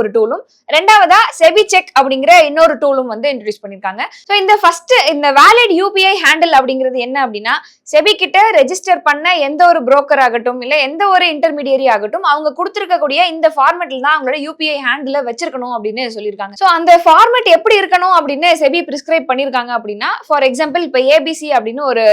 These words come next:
இன்டர்மீடியரியோட நேம் எடுத்துக்கலாம். So, ஏ பி சி அப்படின்றது அவருடைய பேர் அப்படின்னா, அந்த அவங்களுடைய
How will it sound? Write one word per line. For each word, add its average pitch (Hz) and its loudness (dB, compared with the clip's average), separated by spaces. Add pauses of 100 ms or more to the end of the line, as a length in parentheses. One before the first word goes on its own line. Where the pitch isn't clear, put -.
இன்டர்மீடியரியோட 240 -4
நேம் 233 -8
எடுத்துக்கலாம். 202 -10 (300)
So, 320 2 (160)
ஏ 381 4 (140)
பி 392 4 (120)
சி 381 -2 (100)
அப்படின்றது 302 0
அவருடைய 254 2
பேர் 277 2
அப்படின்னா, 208 -6 (200)
அந்த 254 -2 (200)
அவங்களுடைய 269 0